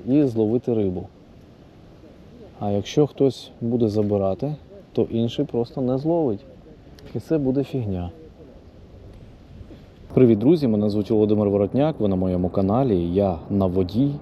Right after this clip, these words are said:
і в воді. Сьогодні будемо продовжувати твічову епопею. Минулого разу я, е, виїхав на місце, яке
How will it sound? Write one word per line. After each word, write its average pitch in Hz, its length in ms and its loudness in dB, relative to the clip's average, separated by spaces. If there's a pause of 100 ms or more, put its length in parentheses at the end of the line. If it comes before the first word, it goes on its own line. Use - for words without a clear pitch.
(120)
і 107 120 4
в 92 320 2 (120)
воді. 95 560 0 (2000)
Сьогодні 98 420 4
будемо 98 300 2
продовжувати 98 680 0
твічову 101 580 0
епопею. 127 600 0 (440)
Минулого 120 340 4
разу 98 260 0
я, 95 340 0
е, 95 760 -4 (640)
виїхав 117 420 6
на 113 120 2
місце, 101 520 0
яке 101 480 2